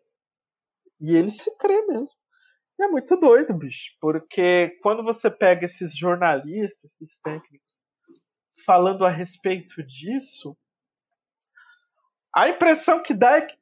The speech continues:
nada, né? <laughs> Não, não, ninguém tá sabendo o que tá acontecendo nessa merda, assim.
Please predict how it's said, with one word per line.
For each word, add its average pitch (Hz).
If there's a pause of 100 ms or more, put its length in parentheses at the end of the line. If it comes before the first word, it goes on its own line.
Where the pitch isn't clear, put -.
(320)
nada, 226
né? 139 (160)
<laughs> - (140)
Não, 202
não, 208
ninguém 214
tá 381
sabendo 202
o -
que -
tá 240
acontecendo 220
nessa 208
merda, 160
assim. 127